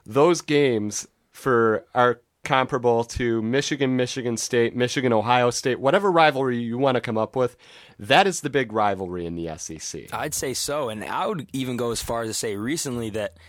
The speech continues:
Speaker 2: that is the closest college football game you have to seeing professional systems, professional talent take the field to the point where sometimes you're watching it and you're saying, "How is that guy nineteen years old? How, how did a twenty-year-old just do that?"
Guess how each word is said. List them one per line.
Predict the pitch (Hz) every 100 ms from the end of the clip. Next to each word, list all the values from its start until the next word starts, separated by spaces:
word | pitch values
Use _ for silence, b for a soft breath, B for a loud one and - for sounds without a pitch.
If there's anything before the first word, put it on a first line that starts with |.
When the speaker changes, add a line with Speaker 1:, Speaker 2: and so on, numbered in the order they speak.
| b b b b 120
Speaker 2:
that | 104 135 202
is | 170
the | 120 110
closest | - - 139 135 131 -
college | - 123 135 -
football | 143 127 117
game | 110 110 107
you | 104
have | 113 120 107
to | 98
seeing | - 120 113 107 - _ _ -
professional | - 123 - - 127 - 143 131
systems, | - - 123 - 120 110
professional | - 113 117 - 123 104
talent | - 127 127 107 -
take | - 113
the | 107
field | - 135 131 104 -
to | 131
the | 127
point | 170 170
where | 151 131 B B
sometimes | - 190 202 180 131
you're | 120
watching | 135 147 -
it | 123
and |
you're | 117
saying, | 107 127 117 113 - b b b -
"How | 80 135 185
is | 156
that | 160 -
guy | 139
nineteen | 127 127 123 - 127
years | 120 104
old? | 120 82
How, | - 135 170 190
how | - 151
did | 185
a | 139
twenty-year-old | - 160 160 123 120 117 104
just | 113 98
do | 101 135
that?" | 85 -